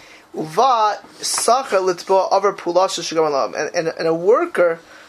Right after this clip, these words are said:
comes to ask you for, they did a job for you. They worked, by the way, listen up, Shiran. A worker works for you,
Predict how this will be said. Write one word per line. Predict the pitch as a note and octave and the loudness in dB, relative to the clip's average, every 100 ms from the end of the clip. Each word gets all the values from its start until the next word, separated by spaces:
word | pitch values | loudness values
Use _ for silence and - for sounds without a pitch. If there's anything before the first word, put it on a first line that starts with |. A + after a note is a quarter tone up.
| - | -12
comes | - A3 A#3 - | 0 0 0 -2
to | - | 0
ask | F3+ F#3+ - | 0 -2 -4
you | F#3+ | -2
for, | E3+ - E3 | -2 -4 -4
they | D#3+ | 0
did | G3 | 2
a | G#3+ | 2
job | - D#3+ D#3 | 2 0 -2
for | D3+ | -2
you. | D3+ G#3 - _ _ _ _ - _ - - | 0 0 -4 _ _ _ _ -20 _ -8 0
They | A3 | 2
worked, | A3+ A3 G#3+ E3+ | 4 2 0 -2
by | E3+ | 0
the | E3+ | 2
way, | |
listen | F3 F#3 F3+ | 0 0 -2
up, | |
Shiran. | - - F#2 C2+ - | -2 -2 -2 -4 -2
A | |
worker | D#3+ G3+ G#3+ F#3+ | 2 2 2 2
works | E3 D#3 - | 2 2 -2
for | - D#3 | -4 0
you, | D3 | 0